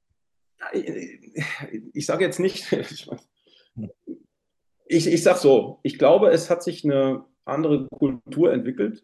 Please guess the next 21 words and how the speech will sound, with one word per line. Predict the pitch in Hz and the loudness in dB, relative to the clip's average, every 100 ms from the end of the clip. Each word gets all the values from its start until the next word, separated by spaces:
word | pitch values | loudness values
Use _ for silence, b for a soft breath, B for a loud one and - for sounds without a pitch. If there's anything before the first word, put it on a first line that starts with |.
| _ - | _ -6
im | 127 | -2
Hinblick | 147 147 - | 0 -2 0
darauf, | 120 143 143 | 2 2 2
was | 131 127 - - _ _ - | 0 -2 -8 -20 _ _ -8
die | - | -2
Anforderungen | 139 151 131 127 123 117 123 | 0 2 4 4 4 0 -2
an | - 117 | -2 -4
einen | 101 117 117 117 - _ _ | 0 0 0 -4 -8 _ _
Fußballer | 143 135 107 101 92 | -8 -2 2 4 2
sind. | 90 82 - _ _ _ _ _ | -2 -10 -16 _ _ _ _ _
Man | 110 | 0
legt | 117 - - - | 2 2 -2 -16
viel | - 170 | -8 -6
größeren | 170 151 147 131 117 | 2 2 2 2 4
Wert, | 147 143 | 4 4
das | - | -4
hat | - | -6
natürlich | 113 127 - | -6 -6 -2
auch | - | 0
mit | 123 107 | 0 0
der | 113 107 - | 2 2 0